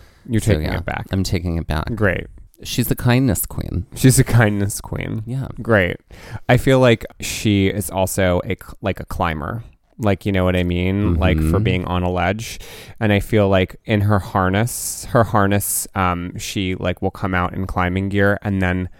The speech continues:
Speaker 1: from her harness, a gown will spill down. Like, it's a
Speaker 2: Oh,
Speaker 1: transformative
Speaker 2: like a
Speaker 1: harness.
Speaker 2: reveal,
Speaker 1: Mm-hmm.
Speaker 2: but it
Speaker 1: Yeah.
Speaker 2: reveals into a gown.
Speaker 1: Mm-hmm.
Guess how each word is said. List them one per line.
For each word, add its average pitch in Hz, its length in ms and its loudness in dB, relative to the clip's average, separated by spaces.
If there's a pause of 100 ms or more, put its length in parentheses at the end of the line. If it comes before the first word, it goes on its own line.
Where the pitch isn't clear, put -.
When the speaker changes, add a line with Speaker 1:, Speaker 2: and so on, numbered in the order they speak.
(180)
Speaker 1:
from 110 240 0
her 107 140 4
harness, 98 600 0
a 117 80 0
gown 90 380 -2
will 85 120 -6
spill - 320 -4
down. - 400 -8 (120)
Like, 110 180 4
it's 92 220 6
a 104 40 8
Speaker 2:
Oh, 101 120 8
Speaker 1:
transformative 92 680 4
Speaker 2:
like 95 120 2
a 104 60 4
Speaker 1:
harness. 92 300 4
Speaker 2:
reveal, 80 400 2
Speaker 1:
Mm-hmm. 104 480 2 (140)
Speaker 2:
but 87 120 4
it 85 80 4
Speaker 1:
Yeah. 87 80 2
Speaker 2:
reveals 82 480 0
into 78 240 -4
a 76 60 -2
gown. - 360 -4
Speaker 1:
Mm-hmm. 104 440 2